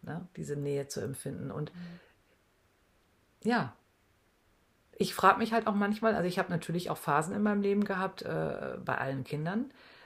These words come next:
Speaker 1: äh, ja, wo auch eine Distanz da war oder wo ich vielleicht auch bewusst gesagt habe, „Boah, ich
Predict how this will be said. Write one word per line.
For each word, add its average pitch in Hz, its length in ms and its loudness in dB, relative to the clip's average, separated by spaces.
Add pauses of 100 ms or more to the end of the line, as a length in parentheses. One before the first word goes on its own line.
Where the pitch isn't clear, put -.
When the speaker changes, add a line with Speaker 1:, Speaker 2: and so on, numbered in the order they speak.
(140)
Speaker 1:
äh, 143 260 -4 (160)
ja, 170 260 2
wo 135 100 2
auch - 160 0
eine 147 140 -2
Distanz 254 600 -2
da 113 260 -2
war 113 240 2
oder 139 240 2
wo 147 120 2
ich 151 180 -4
vielleicht 156 400 0
auch 165 180 0
bewusst 160 540 -2
gesagt 139 300 -6
habe, 127 160 -8
„Boah, 143 260 0
ich - 320 -14